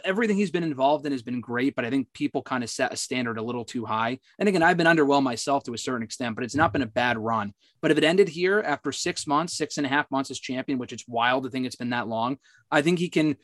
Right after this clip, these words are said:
kinda tip his hat and say, "Listen, it's been a good run." And then he can always, you know, get the belt back at some other point. But yeah, with Forbidden Door right around the corner, All Out coming out probably in Chicago as well, this seems like the right time to put the belt on Punk. And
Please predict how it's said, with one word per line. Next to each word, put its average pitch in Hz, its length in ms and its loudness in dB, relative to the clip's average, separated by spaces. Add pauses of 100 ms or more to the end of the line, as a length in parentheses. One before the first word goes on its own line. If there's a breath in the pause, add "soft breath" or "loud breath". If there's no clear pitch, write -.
(240)
kinda 160 180 2
tip 160 220 0
his 151 140 -2
hat 147 220 2
and 139 100 -2
say, 151 240 0
"Listen, 175 240 0
it's 117 100 -8
been 139 160 0
a 131 60 2
good 127 220 0
run." 131 260 2
And 110 100 -2
then 110 80 -2
he 113 60 -4
can 117 120 -8
always, 120 280 -4
you 120 80 -4
know, 110 180 -6 (760)
get 135 140 -4
the 143 80 -6
belt 123 220 2
back 117 180 0
at 110 80 -12
some 113 140 -6
other 120 160 -4
point. 101 320 -12
But 117 100 -6
yeah, 160 120 6
with 123 180 -2
Forbidden 131 340 0
Door 151 200 6
right 143 180 4
around 135 160 4
the 131 80 0
corner, 131 420 -2 (300)
All 135 260 6
Out 131 120 2
coming 127 200 -4
out 123 160 0
probably 123 380 0
in 117 40 -4
Chicago 120 500 -2
as 110 120 -6
well, 117 400 0 (360)
this 113 140 -8
seems 135 300 4
like 131 160 0
the 127 80 -2
right 127 220 0
time 123 160 -2
to 113 80 -4
put 131 180 -8
the - 60 -12
belt 120 260 0
on 113 140 -4
Punk. 165 320 0
And 139 160 0